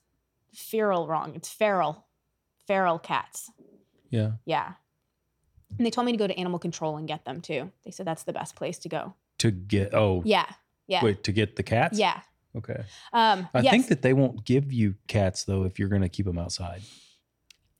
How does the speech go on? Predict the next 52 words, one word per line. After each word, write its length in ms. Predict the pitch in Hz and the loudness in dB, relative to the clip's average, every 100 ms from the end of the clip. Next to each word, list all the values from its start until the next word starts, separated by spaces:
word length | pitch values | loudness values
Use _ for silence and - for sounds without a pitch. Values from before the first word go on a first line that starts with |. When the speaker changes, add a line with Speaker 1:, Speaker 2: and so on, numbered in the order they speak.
| - | -4
Speaker 2:
I 60 | |
thought. 380 | 107 120 90 - _ _ _ | 2 2 2 -4 _ _ _
Speaker 1:
I, 140 | - 240 | -8 -6
well, 240 | 220 208 190 | -4 -4 0
I 40 | |
don't 80 | 175 | 4
Speaker 2:
Or 60 | 143 | 6
no, 80 | |
Speaker 1:
know. 60 | 151 | 6
Speaker 2:
I'm 80 | 151 | 4
thinking 200 | 165 120 | 2 2
Humane 300 | 120 110 110 | 2 2 0
Society. 380 | 107 - 95 101 | -2 -4 -4 -2
Is 80 | |
that 120 | 107 - | -4 -4
the 60 | |
same 200 | - 120 | -4 -4
thing? 300 | 117 123 123 127 | -2 -4 -4 -8
Speaker 1:
Mm-mm. 300 | 233 233 262 _ _ _ _ _ - | -10 -6 -8 _ _ _ _ _ -4
Speaker 2:
Two 100 | 113 | -2
different 200 | 104 101 | 0 -2
things? 200 | 110 110 | -2 -2
Speaker 1:
No. 260 | 220 220 214 - - - - - | -2 -4 -8 -18 -20 -20 -8 2
Um, 420 | 233 214 185 170 _ _ | 4 4 2 -4 _ _
so, 220 | - 240 | -2 0
yeah, 280 | 247 285 180 | 2 0 0
y'all, 440 | 202 214 226 - | 2 4 4 0
we 200 | 208 294 | 0 -2
found 400 | 311 240 226 233 - | 0 0 0 -2 -4
a, 120 | 226 | -6
we 180 | 220 269 | -2 2
know 160 | 302 302 | 4 4
we've 180 | 269 | 2
had 200 | 190 214 | 0 -2
copperheads. 640 | 190 185 - 160 160 175 - | 0 -2 -2 -4 -4 -4 -8
Like 160 | 165 | -4
this, 260 | 190 185 - | -4 -4 -6
we 160 | 185 185 | -2 -2
have 300 | 190 208 202 | 2 0 2
them 360 | 202 190 180 - - _ - | 0 0 -4 -10 -20 _ -6
Speaker 2:
Yeah, 60 | 104 | -2
I 20 | |
think 180 | 131 135 | 0 0
this 120 | 151 | 2
was 140 | 147 | 2
the 160 | 107 - | 2 2
Speaker 1:
at 120 | 233 | 2
Speaker 2:
eighth 40 | 240 | 4
Speaker 1:
the 60 | |
Speaker 2:
one. 80 | 285 | 2
Speaker 1:
house, 500 | 220 202 202 190 - - | 4 4 2 -2 -10 -6
and 400 | 196 185 185 180 | -2 0 0 -4